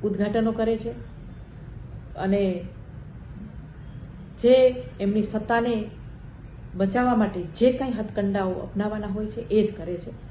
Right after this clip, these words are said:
અને એમ એલ ઓને ખરીદવાનું કામ કરે છે. આના સિવાય ભાજપ પાસે બીજું કોઈ જ વિઝન નથી. ભાજપ સરકાર એવું કહે છે કે ગુજરાત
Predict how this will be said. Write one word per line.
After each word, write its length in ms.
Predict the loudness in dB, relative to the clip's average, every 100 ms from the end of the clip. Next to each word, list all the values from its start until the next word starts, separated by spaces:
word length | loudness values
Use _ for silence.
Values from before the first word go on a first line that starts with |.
| -14 -14 -14 -14 -14 -10 -4
અને 340 | -2 -2 -4 0
એમ 140 | 4
એલ 120 | 4 4
ઓને 200 | 2 0
ખરીદવાનું 560 | 0 2 2 2 -4
કામ 220 | -6 -6 -8
કરે 180 | -8
છે. 380 | -10 -10 -12 -6
આના 240 | 0 2 0
સિવાય 320 | -2 -2 -2
ભાજપ 360 | -2 -2 -2
પાસે 320 | -2 -2 -2 -4 -8 -12 -10 -6
બીજું 240 | -6 4
કોઈ 240 | 6 6 4
જ 80 |
વિઝન 240 | 0 -4 -4
નથી. 280 | -6 -10 -14 -14 -14 -16 -14 -14 -6
ભાજપ 260 | 0 4 4
સરકાર 320 | 2 0 2
એવું 200 | 2 0
કહે 120 | -2
છે 160 | -4 -4
કે 120 | -4
ગુજરાત 400 | 2 2 2 -2